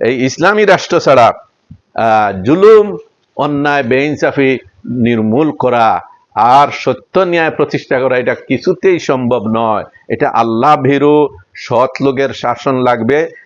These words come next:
আল্লাহর আইন লাগবে, কোরআনের বিধান লাগবে, এতে কোনো সন্দেহ নাই। নবী করিম সাল্লাল্লাহু আলাইহি ওয়াসাল্লাম পরিষ্কারভাবে বলছেন, "ওয়া ইন উম্মিরা আলাইকুম আবদুন হাবশিয়ুন"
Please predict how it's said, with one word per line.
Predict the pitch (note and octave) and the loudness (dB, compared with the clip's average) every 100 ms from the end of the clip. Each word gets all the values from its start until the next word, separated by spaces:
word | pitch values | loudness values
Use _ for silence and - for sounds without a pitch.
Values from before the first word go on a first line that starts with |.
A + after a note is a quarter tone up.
| _ | _
আল্লাহর | A#2 B2 B2+ | -4 0 0
আইন | B2+ A#2+ C#3 | 2 0 0
লাগবে, | C3+ B2+ A#2+ C#3 D3 D3+ _ - | 0 0 2 2 2 -2 _ -4
কোরআনের | B2+ C#3+ D3+ C3+ | 2 2 2 0
বিধান | B2+ B2+ D3 | 0 0 0
লাগবে, | C#3+ C3+ C3 D3 D3 - - | 2 0 2 2 2 -6 -6
এতে | A#2+ C#3+ - | -2 -2 -2
কোনো | G#3 A3 G#3 | -2 2 0
সন্দেহ | - C#3+ C3 C3 | 0 -2 0 0
নাই। | A#2+ A2 F2+ _ - | 0 -4 -6 _ -2
নবী | A#2 B2+ D#3 | 0 2 0
করিম | E3 C#3 D3+ E3+ E3+ | 2 2 2 0 0
সাল্লাল্লাহু | D3 D3+ D#3 D3 C#3+ D#3+ D#3+ | -2 -2 0 2 4 2 2
আলাইহি | E3+ D#3+ D#3 | 2 2 0
ওয়াসাল্লাম | D3+ D#3 D#3+ D#3 | 0 0 0 0
পরিষ্কারভাবে | D#3+ E3+ - F3 E3 D#3 D#3+ | 0 -2 2 2 2 2 4
বলছেন, | D3 B2+ D#3 A#2+ - _ _ _ _ _ _ - _ _ _ _ | 2 2 0 0 -4 _ _ _ _ _ _ -20 _ _ _ _
"ওয়া | D3 D3+ | 2 4
ইন | E3+ G#3+ G#3+ | 6 2 2
উম্মিরা | G3 G#3+ G3+ G3+ F#3+ | 2 2 2 6 6
আলাইকুম | F3+ F#3 F#3 F#3 F3 | 8 6 6 2 2
আবদুন | E3+ F3 D#3 E3+ | 4 2 2 0
হাবশিয়ুন" | D3+ D3 B2 - F#3 F3+ E3+ C#3 G2 | 4 2 0 0 0 4 6 4 2